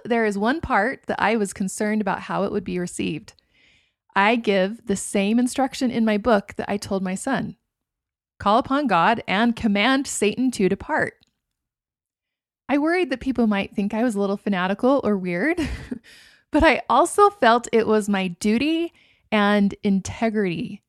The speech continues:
to share a tool that I use in those emergency moments when nothing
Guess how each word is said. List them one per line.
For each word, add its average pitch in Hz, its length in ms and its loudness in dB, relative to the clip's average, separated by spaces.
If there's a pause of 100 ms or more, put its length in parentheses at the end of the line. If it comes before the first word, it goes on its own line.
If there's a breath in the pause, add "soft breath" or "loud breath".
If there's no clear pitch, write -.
(140)
to 208 180 0
share 208 360 0
a 214 80 0
tool 202 300 -2
that 190 160 -4
I 175 100 -2
use 170 680 -2
in 190 260 -2
those 180 240 -4
emergency 185 640 -4
moments 180 480 -4
when 175 280 -4
nothing 170 560 -6